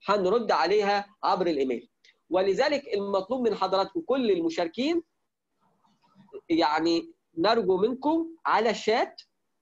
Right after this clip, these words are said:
أو على الإيميل هتبعتوا لنا اسم الجمعية اللي شاركت،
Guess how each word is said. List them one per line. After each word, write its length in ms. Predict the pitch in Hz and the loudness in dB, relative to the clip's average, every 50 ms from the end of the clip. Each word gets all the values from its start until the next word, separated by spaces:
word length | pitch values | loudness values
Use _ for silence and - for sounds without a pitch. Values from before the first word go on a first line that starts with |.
| _ - | _ 0
أو 140 | 185 220 202 | 2 2 2
على 240 | 196 190 185 175 170 | 2 2 2 2 0
الإيميل 500 | 170 - 175 175 208 262 330 339 330 - - _ _ _ - | 0 0 0 0 0 0 0 0 -2 -4 -8 _ _ _ -4
هتبعتوا 500 | 180 185 185 190 180 170 185 190 214 190 | -2 0 0 0 0 0 2 2 0 0
لنا 300 | 160 156 151 147 - - _ _ _ _ _ _ _ _ - 233 | 2 2 0 -2 -2 -8 _ _ _ _ _ _ _ _ -2 0
اسم 220 | 294 285 - 240 | 0 0 2 0
الجمعية 680 | 214 175 185 180 175 170 180 202 240 285 392 427 - _ _ _ _ _ _ _ _ _ _ - - | 0 2 2 0 2 2 2 2 0 0 -2 -4 -6 _ _ _ _ _ _ _ _ _ _ -4 -2
اللي 160 | 165 160 165 | 0 0 0
شاركت، 560 | 165 208 233 285 - - 349 - - - - | 2 0 0 0 0 -2 -2 -2 -2 -8 -20